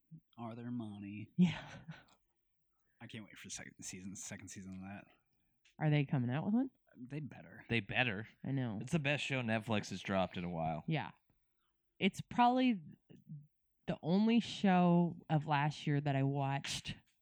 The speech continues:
Speaker 2: over and <laughs> over and over.
Speaker 1: I still, that, that's like a go-to-sleep show for me.
Speaker 2: Yeah. So good.
Speaker 3: It's one of the best sketch comedy shows.
Speaker 2: Absolutely. And if you haven't figured out what we're talking about, we're talking about I Think You Should Leave with Tim Robinson.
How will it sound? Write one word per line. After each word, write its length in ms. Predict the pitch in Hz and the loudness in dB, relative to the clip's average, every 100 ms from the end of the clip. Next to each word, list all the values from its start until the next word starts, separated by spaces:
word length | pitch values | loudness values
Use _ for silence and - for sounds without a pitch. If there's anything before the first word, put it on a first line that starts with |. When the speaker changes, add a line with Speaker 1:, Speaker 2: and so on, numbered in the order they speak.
| - | 2
Speaker 2:
over 380 | 151 143 131 135 | 4 6 4 4
and 200 | 202 180 | 6 8
<laughs> 100 | 196 | 6
over 320 | 160 170 175 | 6 6 6
and 180 | 165 165 | 6 6
over. 360 | 139 135 151 143 | 6 4 2 2
Speaker 1:
I 60 | |
still, 280 | 151 143 123 120 | 0 -2 -2 0
that, 180 | 127 135 | 0 2
that's 240 | 143 - | 2 2
like 160 | 147 131 | -2 -2
a 60 | |
go-to-sleep 460 | 107 110 101 101 92 | -2 -4 -4 -6 -8
show 160 | - 95 | -8 -8
for 100 | 98 | -12
me. 180 | 104 - - | -12 -8 -2
Speaker 2:
Yeah. 280 | 147 85 123 _ _ - - | 0 0 -6 _ _ -20 -4
So 200 | 135 131 127 | 0 0 -2
good. 360 | 139 - 117 - - | -6 -6 -10 -12 -12
Speaker 3:
It's 100 | - | -4
one 100 | 151 | -2
of 60 | 165 | 0
the 60 | |
best 420 | 123 123 - - | -2 -4 -4 -10
sketch 360 | - 127 131 - | -2 0 2 0
comedy 320 | 110 98 92 | -2 -2 -4
shows. 580 | 92 98 92 85 107 - - | -4 -4 -6 -8 -10 -8 0
Speaker 2:
Absolutely. 720 | 175 147 - 151 104 123 - | 0 0 0 0 0 -2 0
And 100 | 208 | 2
if 120 | 240 | 4
you 160 | 262 254 | 6 6
haven't 280 | 247 233 190 | 4 2 2
figured 240 | 165 151 | 4 4
out 140 | 139 | 4
what 60 | 127 | 2
we're 80 | 135 | 0
talking 280 | 139 127 127 | 0 2 2
about, 340 | 127 123 120 | 2 2 0
we're 160 | 113 147 | 0 2
talking 240 | 180 156 143 | 2 4 2
about 260 | 135 127 - | 2 0 -2
I 100 | 135 | -2
Think 220 | 135 127 | -2 0
You 100 | 123 | 0
Should 220 | 117 123 | 0 -4
Leave 280 | 120 117 113 - _ _ _ _ - | -2 -2 -6 -10 _ _ _ _ -4
with 100 | 147 | 0
Tim 180 | 147 120 | 2 0
Robinson. 500 | 113 - - - | -2 -10 -12 -12